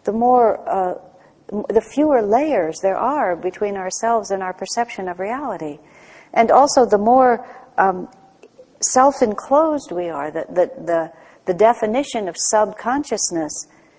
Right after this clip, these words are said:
is that we just live in our own reality. We have no connection to the reality around us. It's epitomized by the dream state. We go into a dream and we imagine that all these other people are there with us, but really we're all by ourselves in it.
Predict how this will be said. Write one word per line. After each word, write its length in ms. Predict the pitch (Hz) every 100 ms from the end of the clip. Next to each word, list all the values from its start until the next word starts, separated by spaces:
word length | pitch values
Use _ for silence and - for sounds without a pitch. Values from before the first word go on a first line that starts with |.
| _ -
is 140 | 202 190
that 120 | 226
we 120 | 196 220
just 260 | 240 -
live 360 | 202 220 247 226
in 100 | 208
our 120 | 202
own 200 | 220 247
reality. 440 | 220 208 277 269
We 140 | 208 214
have 140 | 202
no 280 | 202 226 254
connection 680 | - 220 240 302 - 208 180
to 120 | 175
the 120 | 175
reality 360 | 185 190 202 220
around 380 | 226 269 277 190
us. 220 | 170 -
It's 180 | - - - - - -
epitomized 800 | - 254 262 226 185 175 175 -
by 200 | 175 175 175 -
the 80 | 196
dream 380 | 185 254 330 294
state. 460 | - - 135 - - _ _ _ _ -
We 100 | 185
go 220 | 208 214
into 220 | 208 202
a 80 | 190
dream 500 | 170 175 185 226 262
and 240 | 185 175 - _ _ _ -
we 320 | 185 208 180
imagine 540 | 180 185 262 240 185
that 100 | 175
all 160 | 175 190
these 180 | 196 196
other 200 | 196 185
people 340 | 214 208 185
are 80 | 180
there 220 | 185 180
with 260 | 190 277 202
us, 300 | 208 254 -
but 180 | 208 -
really 320 | 247 320 214
we're 120 | 180
all 200 | 185 254
by 220 | 302 202 190
ourselves 500 | 196 269 302 254 196
in 100 |
it. 100 | 175